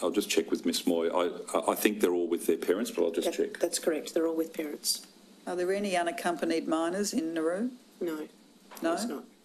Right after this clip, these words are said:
Speaker 3: Uh, perhaps you can just explain what unaccompanied minors means, even though it might be obvious.
Speaker 1: Uh, persons who, uh, have arrived, uh, either in the onshore environment I described earlier or those subject to transfer subsequent to the re-establishment of, re-,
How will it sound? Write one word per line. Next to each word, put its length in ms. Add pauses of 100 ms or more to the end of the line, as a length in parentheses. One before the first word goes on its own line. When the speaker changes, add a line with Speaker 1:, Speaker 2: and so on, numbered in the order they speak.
(640)
Speaker 3:
Uh, 100
perhaps 300
you 60
can 160
just 160
explain 480
what 300
unaccompanied 640
minors 540 (140)
means, 400
even 220
though 200
it 260
might 200
be 120
obvious. 420 (400)
Speaker 1:
Uh, 100
persons 540
who, 380
uh, 240
have 180
arrived, 680
uh, 300
either 360 (100)
in 140
the 100
onshore 440
environment 440
I 80
described 500
earlier 560
or 160
those 300
subject 380
to 60
transfer 680
subsequent 640
to 180
the 240
re-establishment 720
of, 80
re-, 320